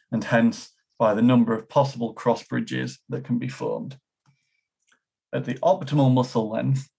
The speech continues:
an optimal overlap between actin and myosin enables the maximum number of cross bridges to be formed, and so the maximum force. At slightly longer muscle lengths,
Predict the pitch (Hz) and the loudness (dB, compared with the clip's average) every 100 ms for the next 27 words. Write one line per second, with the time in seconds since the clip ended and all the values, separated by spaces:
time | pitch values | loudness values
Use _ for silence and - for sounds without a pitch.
0 | _ _ - 117 151 156 139 143 139 139 | _ _ -4 0 0 0 -2 2 4 4
1 | 156 120 101 107 123 - 135 120 110 123 | 4 2 -2 -4 -6 -10 -6 -2 -2 0
2 | 131 135 131 120 123 117 104 131 135 117 | -2 0 2 2 2 0 0 2 4 2
3 | - 123 123 - _ 120 113 117 113 113 | -4 -6 -6 -10 _ 0 2 4 2 0
4 | 120 135 151 147 135 110 110 110 110 110 | 4 4 2 -2 -2 0 2 0 0 -4
5 | - - 120 - 127 - 131 - 127 120 | -2 0 0 0 -4 -2 -4 -4 -6 -4
6 | - 123 135 135 - _ _ - 104 117 | 0 2 4 2 -2 _ _ -6 0 0
7 | 104 104 110 123 - 120 107 104 - - | 2 2 2 2 0 0 0 -2 -2 -2
8 | 110 135 - - _ _ _ _ _ _ | -2 -4 -12 -18 _ _ _ _ _ _
9 | _ _ _ _ _ 135 131 - 143 139 | _ _ _ _ _ -6 -6 0 2 4
10 | 135 123 160 185 139 113 110 120 113 123 | 4 6 6 4 4 2 2 -4 -2 0
11 | 143 156 - | 0 -2 -10